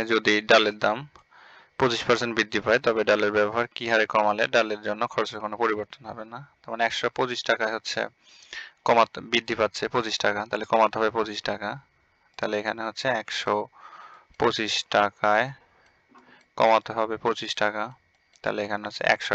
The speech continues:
টাকায় আসলে কত হবে সেটা বের করতে হবে। তাহলে পঁচিশ গুণন হচ্ছে hundred by একশো পঁচিশ, পাঁচ দ্বারা কাটলে থাকে হচ্ছে পাঁচ,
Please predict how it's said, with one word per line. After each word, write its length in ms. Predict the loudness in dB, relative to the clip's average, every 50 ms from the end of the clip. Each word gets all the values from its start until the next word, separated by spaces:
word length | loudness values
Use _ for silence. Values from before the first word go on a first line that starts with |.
| 0 0
টাকায় 220 | -2 0 0 -2 -2
আসলে 220 | -4 -6 -8 -10 -6 _ 2
কত 160 | 2 2 2 0 -6
হবে 140 | -6 -6 -6 -8 -8
সেটা 160 | -6 -6 -6 -6 -6
বের 120 | -6 -8 -10
করতে 200 | -12 -14 -12 -10 -10
হবে। 160 | -8 -6 -8 -8 -10 _ -20 -20 -20 -20 -20 -20 -20 -20 -20 -20 -20 -20 _ _ _ _ _ _ _ _ _ _ _ _ _ _ _ _ _ _ _ _ _ _ -20 -20 _ -20 _ _ -16 -12 -8
তাহলে 180 | -6 -6 -6 -2 0
পঁচিশ 340 | 0 0 0 0 -2 -4 -4 -4 -4
গুণন 280 | -2 -2 0 0 -2 -2 -4 -6
হচ্ছে 240 | -6 -6 -6 -6 -4 -4 -2 0 2
hundred 500 | 4 4 4 2 -2 -4 -4 -4 -4 -4 -4 0
by 160 | 2 2 2 2 0 -4 -12 _ _ _ -8 -6 -4 -4
একশো 400 | -6 -6 -8 -8 -6 -4 -4 -4 -4 -6 -8 _ -6
পঁচিশ, 460 | -4 -2 -2 -2 -4 -4 -4 -2 -2 -4 -8 -10 -12 _ _ -20 -20 -20 _ _ _ -20 _ -20 -20 _ _ _ _ 4
পাঁচ 140 | 4 4 6 6
দ্বারা 160 | 4 2 2 2 0
কাটলে 220 | -2 -2 -4 -6 -2 -2
থাকে 160 | -2 -2 -2 -4 -4
হচ্ছে 260 | -4 -4 -4 -2 -2 -2 -2 -2 _ 4
পাঁচ, 240 | 6 6 6 6 2